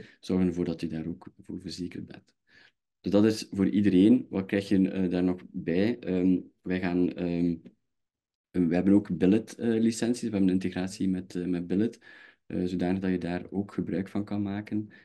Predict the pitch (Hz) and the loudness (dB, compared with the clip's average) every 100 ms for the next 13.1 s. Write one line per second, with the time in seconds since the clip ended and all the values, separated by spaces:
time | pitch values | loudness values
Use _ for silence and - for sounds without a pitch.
0 | _ - 107 101 95 95 90 90 90 87 | _ -10 -6 -4 -2 0 2 2 0 2
1 | 90 80 _ - 85 82 78 87 104 120 | 0 -2 _ -6 -4 -4 -2 -4 -2 -4
2 | - - - 95 98 104 104 107 - - | -8 -4 2 2 4 4 2 0 -8 -14
3 | - 98 90 101 95 87 95 98 92 92 | -2 0 0 2 4 4 2 0 0 4
4 | 92 90 90 87 - _ - 80 82 90 | 4 4 2 -2 -8 _ -10 -8 -8 -10
5 | - - - 82 82 - - _ - 80 | -14 -18 -14 -14 -14 -16 -20 _ -10 -6
6 | 90 117 - - - _ - 85 85 95 | -4 -6 -10 -20 -20 _ -10 -6 0 2
7 | 98 107 101 104 - 98 107 101 92 98 | 6 6 6 4 0 2 6 6 4 2
8 | 101 98 104 101 92 92 92 95 87 107 | 2 0 0 -2 -2 -8 -4 0 0 -2
9 | - 107 104 113 - - - 90 92 90 | -2 0 0 -2 -4 -6 -4 -4 -2 -2
10 | 92 92 - 95 92 98 120 - - - | -4 -6 -6 -4 2 2 0 -6 -20 -20
11 | - 92 - 98 92 - - 95 101 98 | -8 -4 -2 0 0 -2 0 0 0 -4
12 | 95 95 - - 82 - 87 90 - 87 | -10 -10 -10 -8 -10 -8 -8 -8 -6 -4
13 | 92 | -6